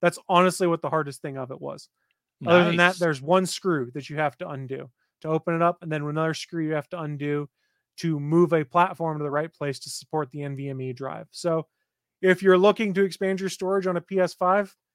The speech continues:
Speaker 1: there's deals to be found out there, and it's super easy to do. As soon as the drive was installed,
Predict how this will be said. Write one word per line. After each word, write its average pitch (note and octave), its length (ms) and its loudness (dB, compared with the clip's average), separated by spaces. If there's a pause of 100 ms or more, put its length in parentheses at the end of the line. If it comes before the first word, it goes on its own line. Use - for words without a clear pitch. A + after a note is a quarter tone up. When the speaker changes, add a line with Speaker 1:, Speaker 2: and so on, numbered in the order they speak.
(300)
Speaker 1:
there's D#3 220 0
deals F#3 300 6
to F3 40 -8
be F#3 120 -2
found F3+ 280 0
out F#3 180 2
there, G3 280 0
and C#3+ 160 -8
it's C#3 180 -8
super F3+ 540 -6
easy D#3 220 -2
to C3+ 80 -14
do. C3 300 -6
As C#3+ 120 -10
soon F#3+ 160 0
as F3 80 0
the E3 40 -6
drive E3+ 300 4
was D3+ 140 -6
installed, F#3 500 -2